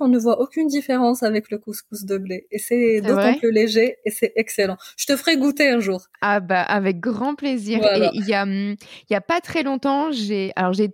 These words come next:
Speaker 2: testé déjà plusieurs, euh, bah, des semoules de couscous sans gluten et à chaque fois, je trouvais que ça venait un peu pâteux.
Speaker 1: C'est
Speaker 2: Et
Speaker 1: ça.
Speaker 2: dernièrement, j'ai trouvé la semoule de couscous, euh, Ma Vie sans gluten. Et
Speaker 1: Oui.
Speaker 2: nickel.
Speaker 1: Elle est
Speaker 2: Extrêmement
Speaker 1: fine, elle
Speaker 2: bonne.
Speaker 1: absorbe
Speaker 2: Ouais.
Speaker 1: bien.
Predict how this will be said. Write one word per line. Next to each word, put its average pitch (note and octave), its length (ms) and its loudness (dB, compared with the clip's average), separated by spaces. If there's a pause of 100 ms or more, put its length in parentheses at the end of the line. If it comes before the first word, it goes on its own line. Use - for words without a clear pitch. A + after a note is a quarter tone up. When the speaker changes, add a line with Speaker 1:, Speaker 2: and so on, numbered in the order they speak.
(120)
Speaker 2:
testé B3 320 -2
déjà G3+ 320 0
plusieurs, A#3 680 -2
euh, F3+ 380 -2
bah, F3+ 160 -2
des F3 160 -2
semoules A3+ 320 -4
de F#3+ 100 -4
couscous G#3+ 680 -4
sans G3 220 0
gluten G3+ 460 -2 (140)
et E3 260 -6
à F3+ 80 -8
chaque F#3+ 260 -10
fois, G#3+ 260 -8
je E3+ 420 -14
trouvais G#3 320 -6
que G#3 80 -20
ça E3+ 240 -8
venait F3+ 340 -4
un G3 100 -2
peu A3 160 0
pâteux. A3 520 -4 (480)
Speaker 1:
C'est - 220 -2
Speaker 2:
Et - 20 0
Speaker 1:
ça. F#3+ 100 0
Speaker 2:
dernièrement, A#3+ 560 2
j'ai G#3 220 -2
trouvé A3 800 -2
la F#3 120 0
semoule A#3+ 300 -4
de A3+ 80 -4
couscous, A#3 600 -8
euh, F3+ 260 0
Ma G3+ 240 0
Vie A3+ 160 -2
sans B3+ 240 0
gluten. A3 500 -2 (540)
Et G#3 60 -2
Speaker 1:
Oui. G3 140 6
Speaker 2:
nickel. G3 520 0 (220)
Speaker 1:
Elle A3 200 4
est B3 40 4
Speaker 2:
Extrêmement A3 440 4
Speaker 1:
fine, A3 80 8
elle A3 80 6
Speaker 2:
bonne. G#3 80 6
Speaker 1:
absorbe G3+ 340 2
Speaker 2:
Ouais. F#3+ 220 4
Speaker 1:
bien. G#3+ 180 2